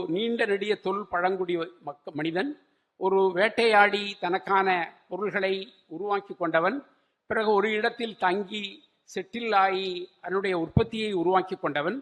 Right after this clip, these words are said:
அதன் வளர்ச்சியாக வந்த சிறு சிறு குழுக்கள், அந்த குழுக்கள் சார்ந்த சிற்றரசுகள், அதனுடைய வளர்ச்சி, அதற்கு முன் வந்த பேரரசு என்ற இந்த சமூக வரலாற்று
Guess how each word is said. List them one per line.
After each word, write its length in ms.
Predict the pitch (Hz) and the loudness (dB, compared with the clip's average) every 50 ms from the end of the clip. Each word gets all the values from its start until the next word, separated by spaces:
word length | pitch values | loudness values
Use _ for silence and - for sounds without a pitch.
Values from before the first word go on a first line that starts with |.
| - _ _ _ _ _ _ - | -10 _ _ _ _ _ _ -8
அதன் 260 | 156 175 214 233 220 | -6 -4 -4 -4 -4
வளர்ச்சியாக 640 | 196 190 208 220 - - 226 226 220 214 185 196 208 | -4 -4 -4 -4 -6 -6 -4 -2 0 0 -2 -2 -6
வந்த 220 | 190 185 190 196 175 | -6 -6 -6 -8 -10
சிறு 240 | - - 208 208 208 | -10 -10 -12 -12 -12
சிறு 220 | - - 208 175 160 - | -10 -10 -10 -10 -10 -10
குழுக்கள், 460 | - 170 165 175 - - 190 240 320 359 - _ _ _ _ _ _ - | -8 -6 -6 -6 -4 -4 -6 -6 -6 -8 -14 _ _ _ _ _ _ -4
அந்த 220 | - 202 214 214 226 | -2 -2 0 0 -2
குழுக்கள் 500 | - - 220 226 247 - - 233 226 214 | -2 -2 -2 -2 -2 -2 -2 -2 -2 -2
சார்ந்த 420 | - - 196 196 190 190 196 190 175 - | -2 0 2 2 2 2 0 -4 -4 -4
சிற்றரசுகள், 720 | - 190 - - 226 185 180 170 - 175 156 160 226 302 302 - _ _ _ _ _ - | -6 -8 -6 -4 -4 -4 -4 -4 -6 -6 -6 -4 -6 -6 -8 -12 _ _ _ _ _ -6
அதனுடைய 400 | 165 170 175 214 220 220 214 190 165 | -4 0 0 0 2 2 0 0 0
வளர்ச்சி, 440 | 151 160 185 190 190 - - 202 226 294 311 _ _ _ _ _ _ | 0 0 0 0 -2 -4 -8 -12 -12 -12 -14 _ _ _ _ _ _
அதற்கு 340 | - 175 175 233 233 - 247 | -6 -4 -2 -2 -2 -2 -4
முன் 160 | 240 226 233 214 | -4 -2 -2 0
வந்த 280 | 208 190 190 185 185 175 165 160 - - - | 0 0 0 2 2 2 2 2 -2 -4 -6
பேரரசு 600 | 202 208 208 214 202 185 175 156 - - - 349 - - | -2 -2 -2 -2 -2 -4 -6 -6 -8 -8 -8 -8 -6 -4
என்ற 280 | 185 180 185 180 175 170 165 170 214 - - - - _ _ | -2 -2 -2 0 2 4 4 4 4 0 -6 -16 -20 _ _
இந்த 180 | - 175 185 185 | -4 -2 -2 -2
சமூக 520 | 175 - 214 220 220 247 262 254 - 226 226 | -2 -2 -2 0 2 2 0 2 2 2 2
வரலாற்று 680 | 208 180 185 185 190 196 196 196 190 - - - 185 | 4 4 2 4 4 6 6 4 4 2 -2 0 0